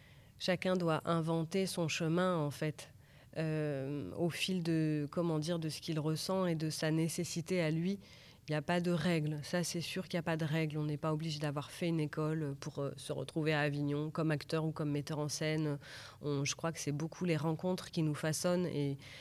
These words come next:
je crois, euh, qu'il y a toujours un mélange de volonté et de hasard et que c'est peut-être d'avoir, euh, une certaine écoute de ça. Bon, c'est un peu vaste, hein, de dire ça, mais, euh,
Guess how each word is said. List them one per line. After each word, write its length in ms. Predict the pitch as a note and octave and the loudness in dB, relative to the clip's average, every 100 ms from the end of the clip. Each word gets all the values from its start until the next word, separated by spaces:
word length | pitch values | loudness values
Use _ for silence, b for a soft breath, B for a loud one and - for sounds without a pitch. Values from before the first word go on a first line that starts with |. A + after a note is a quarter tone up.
| B - | B -6
je 140 | C#3 | -2
crois, 440 | C#3+ - D#3+ E3 D#3 | -4 -2 0 2 2
euh, 140 | C#3 | -2
qu'il 160 | C3+ C#3+ | -2 -4
y 40 | |
a 100 | C3 | -4
toujours 340 | - D3 D#3 | -4 -2 0
un 80 | E3 | 2
mélange 580 | D3 C#3+ D#3 F3 F3+ F3 - - | 2 4 4 2 0 -2 -8 -6
de 160 | D#3 D3+ | 0 0
volonté 600 | D3 D3 D3 C#3+ F#3+ F3 | 2 0 0 0 2 2
et 40 | |
de 100 | D#3+ | 2
hasard 400 | D3+ D#3 F#3 F#3 | 2 4 4 4
et 60 | E3+ | 2
que 140 | - | -2
c'est 160 | - D#3 | -6 -4
peut-être 500 | D#3+ E3+ D#3+ - D#3+ | -2 -2 -2 -2 -2
d'avoir, 500 | D#3 D#3 E3 E3 E3 | 0 0 0 0 -2
euh, 280 | D#3 D#3 D#3 | -2 -2 -2
une 120 | D#3+ | -2
certaine 380 | E3 C3 F3 E3+ | -4 -2 2 2
écoute 400 | E3+ G#3 - E3 | 2 -2 -4 -2
de 140 | D#3+ | 0
ça. 260 | - G3 F3+ | 2 2 2
Bon, 140 | D#3 | 0
c'est 140 | - | 0
un 80 | D3+ | -2
peu 140 | C#3 D3 | -2 -2
vaste, 380 | D3+ G#3 - | 2 0 0
hein, 100 | F3+ | -2
de 120 | E3+ D#3 | 0 0
dire 240 | E3+ - | -2 -2
ça, 200 | - G3+ | 0 2
mais, 200 | F#3 D#3 | 4 2
euh, 420 | D3+ D3+ D3 D3+ | 0 -2 -2 -4